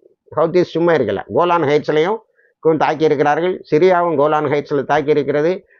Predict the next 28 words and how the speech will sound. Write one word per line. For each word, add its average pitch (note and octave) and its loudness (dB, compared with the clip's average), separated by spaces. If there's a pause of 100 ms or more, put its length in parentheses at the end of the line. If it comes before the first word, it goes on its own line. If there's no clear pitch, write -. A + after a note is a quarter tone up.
(100)
ஈராக்கினுடைய D#3 2 (280)
தாக்குதல் E3 0 (200)
அமெரிக்க E3 0
தளங்களில், C#3 0
ஈராக்கில் D#3+ 2
உள்ள D3 2
அளவு C#3+ -2
அமெரிக்க C#3+ 0
தளங்களில் C#3 0
தொடர்கிறது. C#3+ 0 (220)
அதனால D3 2
ஈராக்குடைய D3 2
பிரைம் D#3+ 2
மினிஸ்டரை C3 0 (240)
அமெரிக்கா E3 0
கூப்பிட்டு C3+ 0
நம்ம D3 0
அந்த C3+ 0
படைகள் E3+ -2
எல்லாம் E3 2
எப்படி D3 2
உயிரோட D#3+ 2
வெளியில D3+ 2
கொண்டு D3 0
வர்றதுங்கிறத C3+ 2
பத்தி B2 -4
பேசணும்னு C3+ 0
சொல்றான். C3 0